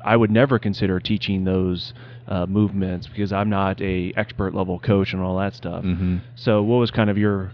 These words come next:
Speaker 1: your vibe in, from your coaching aspect? What was
Speaker 2: Yep.
Speaker 1: kind of your, your
Speaker 2: Yeah,
Speaker 1: vibe
Speaker 2: her
Speaker 1: on that?
Speaker 2: argument was that the normal person shouldn't be doing Olympic weightlifting or gymnastics movements. Those should be reserved for higher level athletes.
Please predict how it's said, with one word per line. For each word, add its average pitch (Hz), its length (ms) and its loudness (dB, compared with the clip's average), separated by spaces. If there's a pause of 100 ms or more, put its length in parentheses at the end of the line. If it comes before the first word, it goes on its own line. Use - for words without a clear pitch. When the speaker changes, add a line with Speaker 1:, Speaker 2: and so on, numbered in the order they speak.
Speaker 1:
your 104 160 -2
vibe 95 760 -2
in, 95 320 0
from 95 220 0
your 98 160 2
coaching 101 380 0
aspect? 90 420 -6
What 98 80 0
was 113 160 6
Speaker 2:
Yep. - 40 -16
Speaker 1:
kind 90 140 -4
of 87 80 -8
your, 90 360 -6
your 127 120 6
Speaker 2:
Yeah, 117 160 8
Speaker 1:
vibe 104 40 2
Speaker 2:
her 131 100 6
Speaker 1:
on 123 40 8
that? 110 60 10
Speaker 2:
argument 110 420 4
was 95 220 2
that 95 200 4 (1300)
the 95 160 2
normal 101 420 6
person 107 600 2
shouldn't 98 360 2
be 92 120 0
doing 92 640 2
Olympic 92 340 2
weightlifting 95 480 2
or 90 100 2
gymnastics 82 640 -2
movements. 95 400 0
Those 85 240 2
should 82 160 -4
be 85 100 0
reserved 82 440 0
for 82 260 0
higher 80 300 0
level 80 240 0
athletes. 80 540 -2